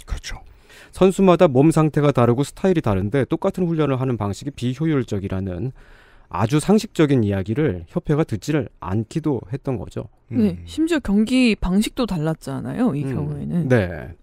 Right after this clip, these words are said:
Speaker 1: 그 케어가 뭔지 아는 사람이라면
Speaker 2: 음.
Speaker 1: 강한 자만 살아남는다는 레토릭에 대해서
Speaker 2: 음.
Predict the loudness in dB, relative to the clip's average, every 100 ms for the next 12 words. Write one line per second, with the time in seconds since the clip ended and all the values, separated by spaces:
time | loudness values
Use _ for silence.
0 | _ -20 _ -8 -8 -2 0 0 0 -2
1 | 0 0 2 0 0 -2 -2 -2 -6 -8
2 | -8 -12 -12 -10 -4 -2 0 0 0 -2
3 | -2 -2 -4 -4 -4 -4 -4 -4 -4 -6
4 | -6 -8 -10 -10 -10 -10 -14 -14